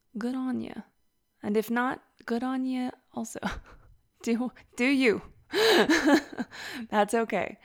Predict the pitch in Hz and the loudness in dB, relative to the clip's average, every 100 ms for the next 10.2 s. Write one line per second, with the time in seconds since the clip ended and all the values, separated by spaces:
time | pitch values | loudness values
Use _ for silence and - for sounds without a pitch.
0 | - - - - - - 208 196 180 190 | -20 -20 -20 -20 -12 -2 2 2 0 -4
1 | - - 208 254 370 359 370 _ - 233 | -6 -6 -2 0 0 -2 -8 _ -8 -4
2 | 233 247 269 254 220 - 233 - 226 214 | -2 -4 -4 -2 -4 -4 -6 -4 -4 -4
3 | 233 202 180 185 196 - - 226 - 233 | -4 -4 -4 -4 -4 -6 -8 -6 -2 -2
4 | - - 349 254 294 - _ - 254 262 | -2 0 2 2 0 -2 _ -6 -4 -4
5 | 240 226 220 214 202 202 208 190 190 220 | -4 -2 -4 -4 -4 -4 -4 -4 -4 -4
6 | - - 226 - - - - _ 240 254 | -6 -6 -12 -16 -20 -20 -20 _ -2 0
7 | 262 262 254 - 247 269 294 294 285 - | 2 0 -4 -2 0 2 0 0 -2 -6
8 | - - 330 240 190 180 - _ - 302 | -10 -4 -2 0 -2 -6 -8 _ -6 -4
9 | 226 180 175 - - 208 202 302 - 180 | 0 2 2 -2 -6 -4 -2 -2 -2 -4
10 | 180 - | -4 -10